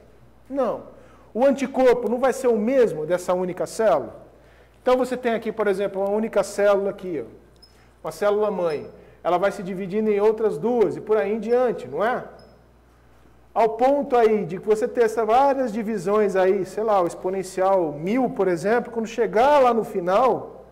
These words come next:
essas células filhas aqui vão ser cópias exatas dessa célula mãe aqui. Se essa célula mãe, ela produz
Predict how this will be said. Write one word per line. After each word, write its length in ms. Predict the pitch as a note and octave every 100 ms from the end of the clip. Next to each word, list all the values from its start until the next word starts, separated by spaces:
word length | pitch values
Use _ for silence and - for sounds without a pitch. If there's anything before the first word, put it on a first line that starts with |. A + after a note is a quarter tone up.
| - _ _ - - - - - -
essas 280 | F#3+ G3+ G#3
células 580 | - B3+ C#4+ B3+ G#3
filhas 420 | - A3+ A#3+ G#3+ D#3+
aqui 460 | D3+ - A#3+ C4+
vão 200 | C#3+ G3 G3+
ser 180 | A#3+ A3+ -
cópias 400 | A3+ A3 A3+ G3
exatas 840 | D4+ G3+ G#3+ A#3+ C4 D4+ - - - - -
dessa 300 | A#3 G#3+ A3+
célula 420 | A3+ G3 F3+ G3
mãe 320 | A#3 G3 F3
aqui. 320 | A3 A3+ D#4+ F3+ - - - - _ _ _ _ _ _ _ _ _ _ _ _ _ _ _ _ _ _ _ _ _ _ _ _ _ _ _ _ _ _ _
Se 160 | - -
essa 180 | B3 B3+
célula 420 | B3 B3 A#3 A#3
mãe, 540 | G#3+ G#3 F3 C3 - - - - _ _ _
ela 200 | F#3+ G#3+
produz 720 | G#3+ G#3 F#3+ G3 E3+ C3 -